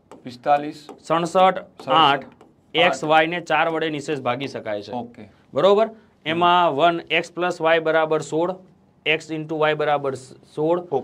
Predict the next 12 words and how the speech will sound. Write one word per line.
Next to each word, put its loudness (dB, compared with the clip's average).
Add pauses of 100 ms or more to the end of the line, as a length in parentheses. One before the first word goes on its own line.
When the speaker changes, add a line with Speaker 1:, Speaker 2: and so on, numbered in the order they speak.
(120)
Speaker 1:
બરાબર, 4
Speaker 2:
Both 4
Speaker 1:
સાહેબ. 2
Speaker 2:
one 2
and -6
two. 0 (100)
Speaker 1:
એક્સ 2
વત્તા 2
વાય 6
બરાબર 2
શું -6
છે? -4